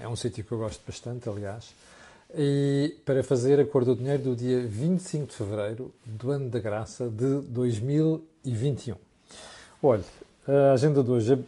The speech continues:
é, é brutalmente extensa, mas brutalmente extensa. Eu receio mesmo não conseguir terminar, eh, os temas todos. E ainda para mais já temos temas carreados de dias anteriores, nomeadamente, eh, a propósito do turismo.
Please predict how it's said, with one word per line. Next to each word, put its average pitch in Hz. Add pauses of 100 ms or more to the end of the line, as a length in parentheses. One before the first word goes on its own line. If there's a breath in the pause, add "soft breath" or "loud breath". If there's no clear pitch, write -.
é, 143
é 127
brutalmente 120
extensa, 90
mas 113
brutalmente 117
extensa. -
Eu 123
receio 117
mesmo 120
não 123
conseguir 113
terminar, 110
eh, 113
os 113
temas 113
todos. 180 (520 soft breath)
E 139
ainda 147
para 143
mais 147
já 143
temos 143
temas 143
carreados 131
de 117
dias 120
anteriores, 147 (480 loud breath)
nomeadamente, 143
eh, 143
a -
propósito 127
do 120
turismo. 104